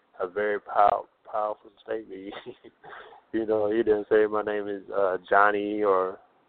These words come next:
"My name is, uh, Muhammad," or the Pope, or, um, Michael the Archangel, or whatever it is. He said, "I am that I am."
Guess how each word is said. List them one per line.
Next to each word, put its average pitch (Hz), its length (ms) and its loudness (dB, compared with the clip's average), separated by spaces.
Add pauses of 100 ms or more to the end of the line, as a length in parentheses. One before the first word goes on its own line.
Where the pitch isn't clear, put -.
(560)
"My 107 80 -2
name 104 260 -2
is, 98 220 -6
uh, 92 540 2 (840)
Muhammad," 107 800 0
or 92 520 -2
the - 80 -20
Pope, 104 520 2
or, 92 600 -2 (1080)
um, 98 640 2 (400)
Michael 110 360 0
the 104 60 2
Archangel, 107 680 -2
or 98 100 -2
whatever 104 400 -4
it 104 100 -4
is. 107 280 -6
He 113 160 -12
said, 95 400 2
"I 107 240 0 (100)
am 117 480 -6 (140)
that 104 200 6
I 92 260 2
am." 107 400 -2